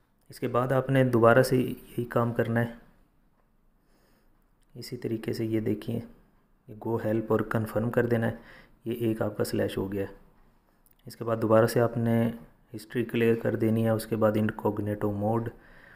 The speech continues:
बस याद रहे कि आपने डिवाइस को चेंज कर लेना है, किसी दूसरी डिवाइस में आपने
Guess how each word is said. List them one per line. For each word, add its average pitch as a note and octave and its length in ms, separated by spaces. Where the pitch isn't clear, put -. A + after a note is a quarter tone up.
बस A2+ 220
याद A#2 240
रहे B2 160
कि B2 140
आपने A#2 1000
डिवाइस A2 360
को A#2+ 160
चेंज A2 300
कर B2+ 180
लेना B2 240
है, A#2+ 100
किसी A#2+ 160
दूसरी A#2 340
डिवाइस A#2 400
में A#2 140
आपने A2+ 480